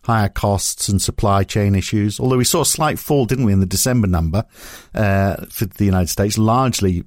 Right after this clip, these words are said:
uh, manufacturing and utilities, but, uh, helped by, um, by mining a little bit as well.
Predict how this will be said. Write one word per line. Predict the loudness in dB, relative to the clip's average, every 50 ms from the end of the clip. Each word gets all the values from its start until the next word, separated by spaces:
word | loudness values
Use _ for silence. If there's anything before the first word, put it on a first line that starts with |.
| -4
uh, | -2 0 0 0 0 0
manufacturing | 0 0 2 2 0 0 -2 -4 -4 -2 0 2 2 4
and | 4 4
utilities, | 4 2 2 0 0 0 0 0 -2 -2 -2 -2
but, | -2 -4 -4 -2 -2
uh, | -2 0 0 0 -2 -6 -12 -20 -20 -20 -20 -20 -20 _ _
helped | -4 -2 -2 -2 -2 -6 -12 -6 -2
by, | 0 2 2 2 2 0 0 0
um, | 0 0 0 0 0 0 -2 -2 -2
by | -2 0
mining | 2 2 4 2 2 2 2 0 0 -2
a | -4
little | -4 -4 -6 -6
bit | -6 -8 -10 -10
as | -10 -6 -4
well. | -4 -4 -4 -6